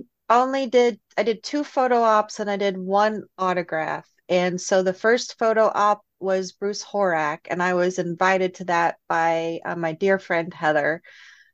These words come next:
Um, and that was an amazing <laughs> photo. He's, like, holding both of our hands. It's the sweetest thing ever. It's, like, one of my favorite photo ops now. He was so kind and generous.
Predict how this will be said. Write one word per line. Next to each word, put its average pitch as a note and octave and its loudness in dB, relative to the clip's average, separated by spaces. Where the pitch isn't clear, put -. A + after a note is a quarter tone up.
Um, D#3+ 0
and F#3+ 4
that F#3+ 6
was F#3+ 2
an F#3 2
amazing A#3 4
<laughs> - -8
photo. C4 4
He's, - -4
like, B3+ -2
holding D4+ 2
both C#4+ 2
of E4+ -2
our D#4+ 2
hands. C#4 -4
It's G#3+ -6
the - -18
sweetest C4 -4
thing A#3+ 4
ever. G#3+ 4
It's, G#3+ 0
like, G3 0
one G#3 -2
of G#3 -2
my G#3 -4
favorite G#3 -4
photo G3+ -2
ops F#3+ -4
now. G3 -2
He G3+ -6
was F#3+ -6
so G#3+ 2
kind G#3+ -4
and G#3 -8
generous. F#3+ -4